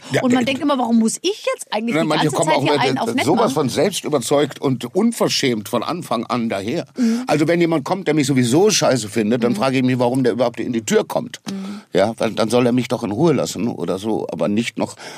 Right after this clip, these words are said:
Speaker 1: morgens um elf unnützerweise provozieren. Das hab ich, da hab ich dann keine Lust zu. Er versaut mir den ganzen Tag.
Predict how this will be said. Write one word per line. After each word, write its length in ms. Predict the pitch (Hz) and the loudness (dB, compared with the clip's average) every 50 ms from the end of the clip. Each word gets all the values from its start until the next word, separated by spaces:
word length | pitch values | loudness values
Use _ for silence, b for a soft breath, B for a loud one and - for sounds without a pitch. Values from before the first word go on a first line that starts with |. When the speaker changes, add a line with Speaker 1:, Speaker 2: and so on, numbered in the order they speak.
| B - | B -4
Speaker 1:
morgens 500 | - 87 101 120 110 107 123 120 - 113 | -2 2 4 4 4 4 4 2 0 0
um 100 | 110 107 | -2 -2
elf 380 | 110 - 104 113 127 127 - | -2 0 2 2 2 2 0
unnützerweise 760 | - - 135 139 131 131 117 - 113 117 101 98 107 107 113 117 | 0 2 2 4 4 4 2 0 -2 -2 0 0 0 0 -2 -4
provozieren. 760 | - - - 101 101 107 107 - - - 214 190 - - - | -4 -4 -4 -2 -2 -2 0 0 0 2 2 2 2 2 -2
Das 160 | - - - | -4 -4 -4
hab 140 | - - - | -6 -6 -8
ich, 80 | - - | -6 -4
da 140 | - 95 | -2 -2
hab 80 | 95 101 | -2 -4
ich 60 | 101 - | -4 -4
dann 120 | - 85 | -4 -4
keine 220 | - - - - | -4 -4 -4 -4
Lust 260 | 92 98 113 - - - | -2 -4 -4 -4 -4 -6
zu. 220 | - - - - B B B B B B B B B B | -6 -8 -10 -12 B B B B B B B B B B
Er 80 | - - | -2 0
versaut 320 | - 101 82 101 98 - | 0 2 2 2 2 2
mir 80 | - 95 | 2 0
den 80 | 90 80 | 0 2
ganzen 220 | 87 82 - 87 | 0 0 -2 -4
Tag. 300 | - 101 98 101 - - | -6 -6 -8 -8 -10 -16